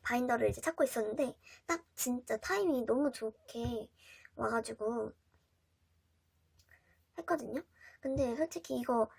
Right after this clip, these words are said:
저 상세 보기 보면서 어? 이렇게 속지가 되게 다양해요. 여기가 속지가 되게 다양해서 어? 이거 뭔가 실 스티커 바인더로도 괜찮겠다 싶었거든요. 여기 보시면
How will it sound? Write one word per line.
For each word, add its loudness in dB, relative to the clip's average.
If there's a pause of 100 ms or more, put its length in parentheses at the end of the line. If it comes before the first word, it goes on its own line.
(320)
저 -4
상세 0
보기 0
보면서 -2 (440)
어? 0 (100)
이렇게 -6 (120)
속지가 0
되게 2
다양해요. -4
여기가 -6 (680)
속지가 -2
되게 0
다양해서 -4 (640)
어? -2 (200)
이거 4 (300)
뭔가 -2
실 -4
스티커 -8
바인더로도 -2
괜찮겠다 -4
싶었거든요. -6 (1000)
여기 0
보시면 2